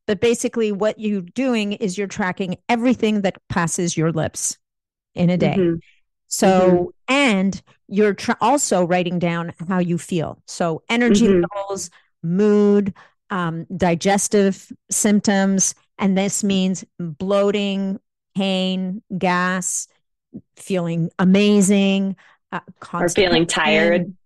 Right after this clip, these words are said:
Speaker 1: feeling tired. How are you sleeping? How do you feel when you wake up in the morning? So all of these things, tracking all these things, whether it's for a week, two weeks,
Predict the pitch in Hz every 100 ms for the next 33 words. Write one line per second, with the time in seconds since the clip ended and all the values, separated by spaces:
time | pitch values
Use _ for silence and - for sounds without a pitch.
0 | _ _ 202 180 185 - 247 233 226 220
1 | 214 214 - - _ - 202 196 190 190
2 | - 262 254 247 226 185 196 202 - 208
3 | 190 190 185 190 185 190 175 175 214 240
4 | 233 220 208 - _ - 220 208 _ -
5 | 208 220 262 262 254 240 226 240 202 -
6 | - - 254 240 294 320 285 247 220 220
7 | - 202 185 - - - 196 220 220 -
8 | - 180 175 240 285 - - 269 226 208
9 | 214